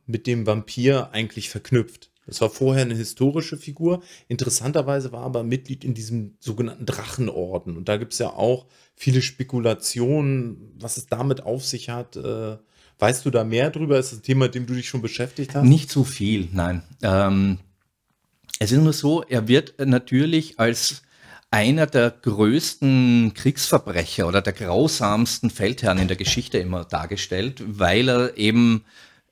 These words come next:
Speaker 2: seinen Beinamen der Pfähler, den hat er nicht von ungefähr, er hat seine Feinde tatsächlich pfählen lassen in Massen und hat dann gefrühstückt und beobachtet, wie die dort elendig verreckt sind.
Speaker 1: Ja, wobei man auch nicht weiß, ob das so war oder ob das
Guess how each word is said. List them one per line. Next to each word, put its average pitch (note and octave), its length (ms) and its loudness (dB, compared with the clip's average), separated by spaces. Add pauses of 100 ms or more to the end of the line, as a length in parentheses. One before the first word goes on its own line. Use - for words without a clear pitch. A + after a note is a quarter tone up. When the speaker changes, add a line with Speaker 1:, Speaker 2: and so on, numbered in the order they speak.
Speaker 2:
seinen G#2 360 2
Beinamen G#2 380 4
der G2+ 100 2
Pfähler, A2 400 2
den G2+ 160 -4
hat G2 140 0
er A2+ 60 -4
nicht G#2+ 180 -2
von A2 120 -2
ungefähr, C3 460 4
er G2+ 200 2
hat - 300 -6
seine F#2+ 340 -2
Feinde G2 500 0
tatsächlich G2 460 -8
pfählen G#2 460 0
lassen F2 440 -6
in F#2 240 0
Massen G2+ 640 0
und F#2+ 300 -4
hat G2+ 160 -8
dann F#2+ 400 -2
gefrühstückt - 640 -8
und F2 220 -10 (180)
beobachtet, F2+ 580 -6
wie F2 100 -8
die E2+ 120 -10
dort E2 260 -10
elendig F2 460 -2
verreckt E2+ 420 -8
sind. E2+ 220 -6 (600)
Speaker 1:
Ja, G2 100 0
wobei A2+ 260 2
man A#2+ 160 0
auch A2 160 -4
nicht A2+ 200 -8
weiß, A2 220 -8
ob G2 120 -12
das G#2 160 -4
so G2+ 160 -6
war A2 180 4
oder A2 140 0
ob F#2+ 100 -4
das G#2 200 -4